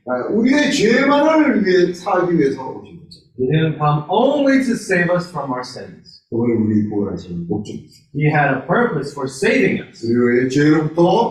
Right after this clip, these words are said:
Speaker 1: 구원하시고 우리에게 더 생명을 풍성히 주시기 위해서 오신
Speaker 2: He saved us from sin. But not only that, he came to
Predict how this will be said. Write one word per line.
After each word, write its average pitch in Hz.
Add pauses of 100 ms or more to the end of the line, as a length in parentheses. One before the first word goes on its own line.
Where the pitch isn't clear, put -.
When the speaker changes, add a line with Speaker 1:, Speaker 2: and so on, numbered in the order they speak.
(160)
Speaker 1:
구원하시고 -
우리에게 - (500)
더 254
생명을 262
풍성히 302
주시기 214
위해서 -
오신 - (220)
Speaker 2:
He 131
saved 175
us 170
from 156
sin. 156 (120)
But 131
not 233
only 226
that, 208
he 165
came 190
to 170